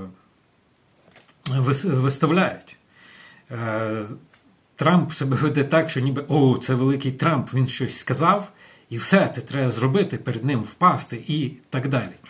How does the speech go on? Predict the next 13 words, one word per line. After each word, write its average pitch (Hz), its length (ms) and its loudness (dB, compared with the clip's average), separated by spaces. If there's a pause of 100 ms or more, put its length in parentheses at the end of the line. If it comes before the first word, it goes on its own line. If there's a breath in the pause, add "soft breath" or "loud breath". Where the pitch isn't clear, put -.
(720 loud breath)
Е, 131 100 -8
так 175 220 -2
само 269 420 2 (100)
і 175 100 2
Путін, 175 480 -4
хоча 156 360 0
він 139 280 0
набагато 123 480 -2
хитріший, 196 600 -4
і 131 280 -4
хоча - 440 2
зараз 131 360 0
вже 110 240 -2